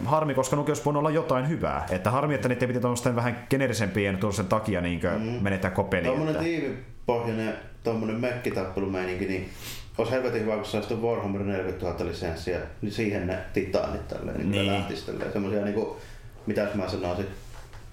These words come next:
Speaker 2: sanotaanko näin, että semmosella, ei nyt ihan steampunk-meiningillä, mut kuitenkin tälleen, semmosella vähän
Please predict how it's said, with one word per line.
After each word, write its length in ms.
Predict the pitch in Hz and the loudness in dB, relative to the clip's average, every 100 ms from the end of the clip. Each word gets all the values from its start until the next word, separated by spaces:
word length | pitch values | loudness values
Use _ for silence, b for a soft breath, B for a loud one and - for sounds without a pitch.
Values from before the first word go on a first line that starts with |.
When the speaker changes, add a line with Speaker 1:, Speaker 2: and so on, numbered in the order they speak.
| - - | -12 -8
Speaker 2:
sanotaanko 380 | - 107 120 120 | -2 2 2 2
näin, 260 | 123 131 120 | 0 0 0
että 300 | 117 117 - - - | 0 0 0 -2 -4
semmosella, 520 | 113 113 117 113 - - B | -2 -2 0 0 -2 -6 B
ei 120 | - | 0
nyt 140 | 127 139 | 0 0
ihan 200 | 143 139 | 0 0
steampunk-meiningillä, 1080 | - 139 131 117 101 95 104 95 95 95 | 0 0 0 0 -2 0 0 0 0 0
mut 120 | 101 101 | 0 0
kuitenkin 600 | 117 107 104 101 104 95 | 0 2 0 2 0 0
tälleen, 340 | 87 90 92 | 0 0 -2
semmosella 300 | 92 98 104 | 0 0 0
vähän 220 | 101 101 | 2 0